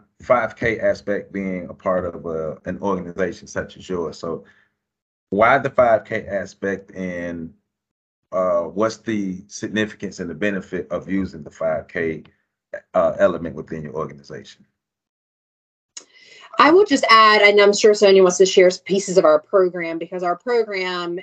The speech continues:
Speaker 2: is, I say, like, the full spectrum of wellness, like, mind, body, and spirit. It, you can't just have one part of you that's well. It takes
Speaker 1: Right.
Speaker 2: movement and healthy eating and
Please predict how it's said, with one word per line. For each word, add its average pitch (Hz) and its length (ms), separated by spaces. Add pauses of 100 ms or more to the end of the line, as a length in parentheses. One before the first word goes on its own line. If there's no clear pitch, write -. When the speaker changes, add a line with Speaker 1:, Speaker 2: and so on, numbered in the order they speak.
Speaker 2:
is, 175 560
I 190 160
say, 185 360
like, 170 220
the 190 120
full 208 340
spectrum 180 580
of 151 120
wellness, 156 800
like, 185 140
mind, 196 360
body, 170 340
and 160 140
spirit. 156 440 (100)
It, 185 200
you 208 160
can't 233 380
just 202 400 (320)
have 208 220
one 214 360
part 208 320
of 180 140
you 180 160
that's 170 200
well. 170 540
It 151 100
takes 208 240
Speaker 1:
Right. 87 200 (460)
Speaker 2:
movement 190 480
and 175 160
healthy 233 460
eating 180 680
and 175 260